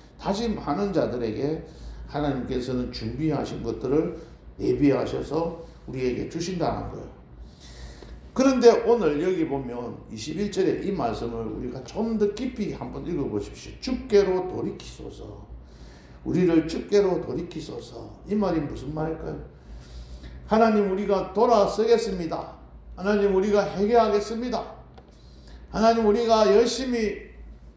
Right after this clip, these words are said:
나의 모든 과거의 습관들을 다 벗어버리고 이제 새롭게 살겠습니다." 그게 아니고 뭐죠? 돌이키소서.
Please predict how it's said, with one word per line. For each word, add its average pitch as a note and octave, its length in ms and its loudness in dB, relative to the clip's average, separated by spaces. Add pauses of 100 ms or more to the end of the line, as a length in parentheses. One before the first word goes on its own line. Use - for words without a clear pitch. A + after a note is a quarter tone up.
(140)
나의 A3 320 6
모든 G3+ 480 2
과거의 G3 420 6
습관들을 F#3+ 680 -2
다 - 240 -8
벗어버리고 - 720 0 (520)
이제 F#3+ 280 -2
새롭게 C4 440 2
살겠습니다." A3 760 0 (500)
그게 C3+ 220 -4
아니고 A2 440 -6 (1040)
뭐죠? D#3 500 -4 (1200)
돌이키소서. - 1040 -6